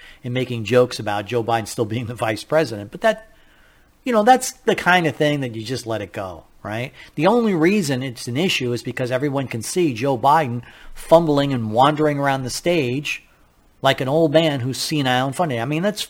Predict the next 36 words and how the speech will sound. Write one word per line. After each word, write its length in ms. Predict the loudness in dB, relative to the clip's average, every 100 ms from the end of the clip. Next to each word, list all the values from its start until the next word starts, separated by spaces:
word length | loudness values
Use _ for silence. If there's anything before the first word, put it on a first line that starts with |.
| 0
it's 180 | 0 0
fun 240 | 2 2
to 60 | 2
make 160 | 0
jokes 380 | 2 4 2 0
about 200 | -2 -2
it, 80 | -4
but 120 | -8
let 120 | -10
this 120 | -10 -6
for, 220 | -4 -4 -8 _ -20 _ _
put 140 | -4 -4
this 180 | -4 -4
in 80 |
a 40 | -6
serious 360 | -2 0 0
context. 680 | -2 -6 -6 -10 -16 -20 -20 _ _ _ _ _ -20 -18 -4
A 80 | 0
number 420 | 4 4 4 2
of 120 | 2
people 260 | -2 -2 -2
noticed, 440 | -2 -2 -4 -6
and 120 | -4
I 200 | -2 0
did, 320 | -2 -8 -12 -20 _ _ _ _
that 180 | -4 4
Barack 300 | 6 6 4
Obama, 400 | 2 2 0 -2
as 200 | -4 -4
he 120 | -2
was 160 | -4 -4
greeting 400 | -2 0 0 -2
people, 300 | -4 -4 -2
was 180 | -2 -4
greeting 360 | -2 0 0
people 500 | -2 -4 0 0 0